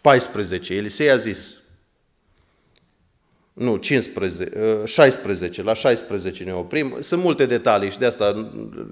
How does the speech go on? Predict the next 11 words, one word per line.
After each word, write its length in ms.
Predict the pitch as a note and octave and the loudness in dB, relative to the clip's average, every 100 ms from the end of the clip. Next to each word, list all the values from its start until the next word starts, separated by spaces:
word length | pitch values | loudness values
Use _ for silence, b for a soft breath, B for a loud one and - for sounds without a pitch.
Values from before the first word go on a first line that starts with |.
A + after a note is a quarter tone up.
| A2 - | -14 -8
le, 400 | A2+ A#2 A2 A2 | 0 2 2 0
le 200 | A2 A2+ | -2 0
depășim 520 | A#2 A#2 A2+ A#2 G#2 | 0 0 0 0 -2
ușor. 400 | G2 B2+ B2+ A#2+ | -2 0 0 -2
Mă 180 | A2+ A#2+ | -2 -2
interesează 480 | A#2 A2 C3+ A#2+ | 0 -2 -2 -2
o 40 | A#2 | -4
singură 400 | - C#3+ B2+ A2+ | -8 -6 -2 0
idee 300 | G#2 G#2 F#2 | 0 2 2
azi 140 | F2 | 0
dimineață. 520 | F2+ E2+ E2+ - - | -4 -8 -10 -10 -16